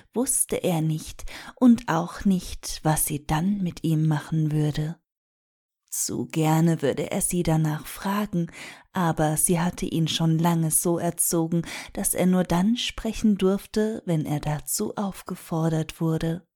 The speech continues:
Die Fahrt dauerte gefühlt ewig, doch dann auf einmal merkte er, wie der Wagen langsamer wurde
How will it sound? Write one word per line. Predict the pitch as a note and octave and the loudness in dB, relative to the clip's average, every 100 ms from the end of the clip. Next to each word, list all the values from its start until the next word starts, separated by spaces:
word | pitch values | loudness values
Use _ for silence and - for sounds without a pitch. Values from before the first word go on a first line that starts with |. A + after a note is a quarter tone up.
| _ _ _ _ _ _ _ _ - | _ _ _ _ _ _ _ _ -2
Die | G3 | -2
Fahrt | - - E3+ E3+ E3 - - | 0 2 4 4 0 -4 0
dauerte | F3 E3 D#3+ E3 - E3 E3 | 2 4 4 2 0 -2 -2
gefühlt | D#3+ E3 - - F3 D#3 D#3 - - - | 0 -2 -2 -8 -4 -2 -4 -6 -12 -12
ewig, | - G3 E3+ D3+ D#3+ D#3+ - - - - - | -2 2 2 4 0 0 -8 -18 -20 -20 -10
doch | F#3 - | -8 -4
dann | - E3 E3 F3 G3+ A#3+ - | 0 2 4 4 4 4 0
auf | D#3+ - | -4 -2
einmal | D3 D3+ D3 D3+ D#3+ E3+ F3 E3 E3 - - - | -2 0 2 2 4 4 4 0 -4 -10 -14 0
merkte | F#3 F3 E3 - - - | 6 6 4 -2 -8 -6
er, | - D3+ D3 D3+ | -2 -2 -2 -4
wie | D#3+ | -4
der | E3 E3 D#3 | 2 2 4
Wagen | D#3 D#3+ G#3 A3 | 4 4 2 2
langsamer | G#3 G#3 F#3 E3+ - E3 E3 E3 D#3+ | 4 4 2 0 0 2 4 2 2
wurde | E3+ E3+ E3+ | 2 2 4